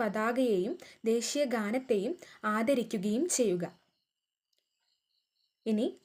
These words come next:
അൻപത്തൊന്ന് ബിയിൽ പറഞ്ഞിരിക്കുന്നത് സ്വാതന്ത്ര്യത്തിന് വേണ്ടിയുള്ള നമ്മുടെ ദേശീയ സമരത്തിന് പ്രചോദനം നൽകിയ മഹനീയ ആദർശങ്ങളെ പരിപോഷിപ്പിക്കുകയും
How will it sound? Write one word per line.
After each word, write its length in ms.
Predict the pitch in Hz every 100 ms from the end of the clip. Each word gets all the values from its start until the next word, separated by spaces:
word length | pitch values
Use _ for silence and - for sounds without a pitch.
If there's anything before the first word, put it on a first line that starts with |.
| _ _ -
അൻപത്തൊന്ന് 580 | 233 247 285 285 254 269 202
ബിയിൽ 300 | 226 233 277 330
പറഞ്ഞിരിക്കുന്നത് 640 | 254 214 208 190 196 180 247 - _ _ _ _ -
സ്വാതന്ത്ര്യത്തിന് 760 | 269 247 254 277 302 302 302
വേണ്ടിയുള്ള 500 | 262 240 233 233 214 262 - -
നമ്മുടെ 280 | 220 226 247
ദേശീയ 420 | 226 214 220 - 302
സമരത്തിന് 500 | 302 233 208 208 196 269 _ -
പ്രചോദനം 600 | 226 214 240 254 294 311 254
നൽകിയ 300 | 196 190 190 - -
മഹനീയ 400 | 214 208 233 262 294
ആദർശങ്ങളെ 640 | 247 240 - 233 202 196 320 - -
പരിപോഷിപ്പിക്കുകയും 1040 | 233 220 220 269 262 233 233 220 202 202